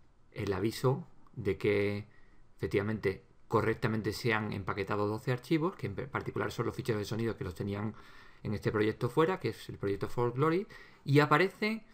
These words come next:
dos avisos, dos errores de que hay texturas que no encuentra,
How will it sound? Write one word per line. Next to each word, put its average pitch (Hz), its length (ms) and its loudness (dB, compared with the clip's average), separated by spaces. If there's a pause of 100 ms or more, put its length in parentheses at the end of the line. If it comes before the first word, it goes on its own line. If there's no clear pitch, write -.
(720)
dos 160 600 6
avisos, 160 500 4
dos 139 220 4
errores 143 440 2
de 117 140 2
que 123 120 4
hay 127 100 6
texturas 127 420 4
que - 160 -6
no 90 80 -2
encuentra, - 520 -10